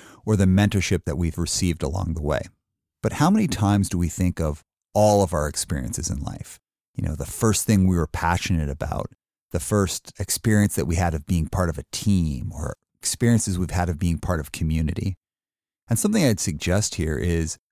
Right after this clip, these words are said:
who we are in our day-to-day work has a lot to do with where we've been and who we've been in the past,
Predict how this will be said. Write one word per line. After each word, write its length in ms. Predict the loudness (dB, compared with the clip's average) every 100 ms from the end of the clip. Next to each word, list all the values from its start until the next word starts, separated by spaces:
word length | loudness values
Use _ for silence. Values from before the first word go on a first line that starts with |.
| _
who 320 | -4 0 2
we 160 | 4 2
are 420 | 2 2 2 2
in 80 | 0
our 120 | -2
day-to-day 440 | -2 -2 0 0
work 580 | -2 0 0 0 -2 -14 _ _ _ _ -2
has 140 | 2
a 60 | 2
lot 340 | 2 2 2
to 80 | 0
do 180 | 0 2
with 200 | 0 -2
where 260 | 0 2
we've 260 | 4 2 0
been 300 | 0 2 2
and 100 | 0
who 280 | 0 2 4
we've 260 | 2 0
been 160 | -4 -6
in 80 | -6
the 100 | -8
past, 520 | -8 -6 -6 -12 -16